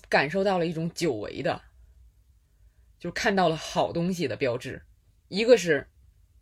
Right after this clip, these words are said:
我看完之后本来还计划接着看别的片子，但是就想沉浸在这个回味之中，啊，不想看别的。我不知道大伙儿有没有过这种感觉。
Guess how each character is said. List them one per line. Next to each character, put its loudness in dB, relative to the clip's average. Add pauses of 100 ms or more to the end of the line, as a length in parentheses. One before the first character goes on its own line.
(240)
我 -2
看 0
完 2
之 0
后 0
本 0
来 -2
还 -4
计 -4
划 0
接 0
着 -2
看 -6
别 -8
的 -2
片 -8
子， -14 (960)
但 2
是 -2 (520)
就 4
想 -4
沉 -8
浸 -2
在 -2 (480)
这 -2
个 0
回 0
味 2
之 -6
中， -6 (720)
啊， -10
不 -6
想 -6
看 -6
别 -8
的。 -14 (1000)
我 0
不 0
知 4
道 6
大 0
伙 0
儿 2
有 -2
没 -4
有 -4
过 -2
这 -6
种 -8
感 -6
觉。 -14